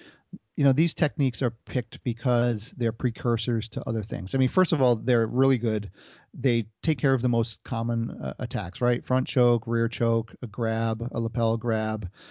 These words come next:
a rear hug, a rear hug free, a, a strangle, you know, those type of side headlock. Those things are common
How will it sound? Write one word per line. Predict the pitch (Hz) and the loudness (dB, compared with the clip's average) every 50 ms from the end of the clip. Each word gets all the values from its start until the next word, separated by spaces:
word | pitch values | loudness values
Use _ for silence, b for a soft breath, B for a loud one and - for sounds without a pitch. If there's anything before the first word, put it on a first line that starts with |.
| B B B B _ | B B B B _
a | 123 | 0
rear | 120 117 120 120 117 113 | 2 4 4 4 4 4
hug, | 110 - 120 117 117 117 110 | 4 2 2 4 4 2 0
a | 113 | -2
rear | 110 117 113 110 | -2 -2 -2 -2
hug | 95 120 117 113 104 - | 0 -2 -2 -2 -4 -10
free, | - - 123 117 117 117 117 113 113 117 - | -6 -2 0 2 2 2 2 0 0 -2 -2
a, | - - 117 - - | -2 -4 -4 -4 -4
a | - | -4
strangle, | 123 - - - 120 117 117 117 120 120 117 113 113 113 - | -4 -4 -2 -2 0 0 0 0 2 2 2 2 2 0 0
you | 120 | -2
know, | 117 113 110 | -2 -2 -2
those | 113 120 117 113 107 | -2 -2 -2 -2 -4
type | - 110 113 | -4 -4 -4
of | 127 113 | -4 -4
side | - - 113 110 113 | -2 -2 -2 -2 -2
headlock. | - 110 110 110 113 107 107 107 | -4 -6 -4 -4 -4 -4 -2 0
Those | - 143 - - | 0 0 0 2
things | - 143 127 120 113 | 2 2 2 2 2
are | 117 104 | 0 -2
common | - - - 113 110 113 117 113 107 101 101 | -4 -4 -2 -2 0 2 2 0 0 0 -4